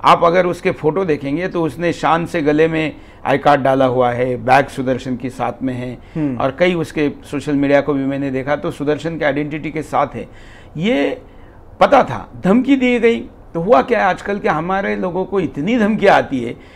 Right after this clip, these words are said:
Speaker 1: कि हर धमकी को अगर हम पुलिस स्टेशन लेकर जाएंगे
Speaker 2: हम्म।
Speaker 1: तो पुलिस भी कहेगी कि भाई पत्रकारिता फिर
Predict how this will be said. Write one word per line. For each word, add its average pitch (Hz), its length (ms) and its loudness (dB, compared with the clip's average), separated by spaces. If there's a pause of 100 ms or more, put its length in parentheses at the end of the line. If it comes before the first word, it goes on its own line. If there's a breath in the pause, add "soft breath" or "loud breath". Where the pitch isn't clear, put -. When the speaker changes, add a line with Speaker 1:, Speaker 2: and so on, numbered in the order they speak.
(160 loud breath)
Speaker 1:
कि - 100 -2
हर 220 260 4
धमकी 190 340 2
को 214 100 4
अगर 196 200 6
हम 185 160 2
पुलिस 175 220 -2
स्टेशन 165 300 -4
लेकर 147 300 0
जाएंगे 135 420 -2 (320 loud breath)
Speaker 2:
हम्म। 156 120 -2
Speaker 1:
तो 180 640 4
पुलिस 165 300 2
भी 190 160 -2
कहेगी 190 360 0
कि 180 120 -2
भाई 175 180 4
पत्रकारिता 170 680 0
फिर 160 280 -4